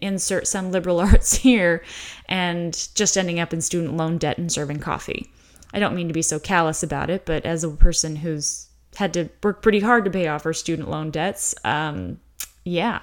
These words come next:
anyway. So then, in addition to that, and men die about five to ten years earlier than women.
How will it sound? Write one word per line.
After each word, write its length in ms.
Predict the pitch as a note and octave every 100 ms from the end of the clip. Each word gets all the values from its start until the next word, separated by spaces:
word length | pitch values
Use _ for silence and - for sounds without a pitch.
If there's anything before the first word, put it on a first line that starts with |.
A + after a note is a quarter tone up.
| -
anyway. 320 | F#3+ E3+ - - _ _ - - _ - - -
So 140 | A3+
then, 360 | F#3+ G3+ F#3+ F#3+ - - - - -
in 60 | G#3+
addition 380 | G#3+ B3+ C4 B3
to 100 | A#3
that, 260 | A3+ G#3+ G3+
and 300 | G3+ F#3+ F#3+ - -
men 500 | G#3 G3+ G3+ G#3+ G3+
die 320 | G3 G3+ A3
about 280 | E3 E3+ -
five 260 | - E3+ E3
to 100 | F#3
ten 300 | - E3 E3+
years 240 | D#3+ D#3+
earlier 320 | - E3 D#3 D3+
than 160 | D#3
women. 380 | D#3 D#3 -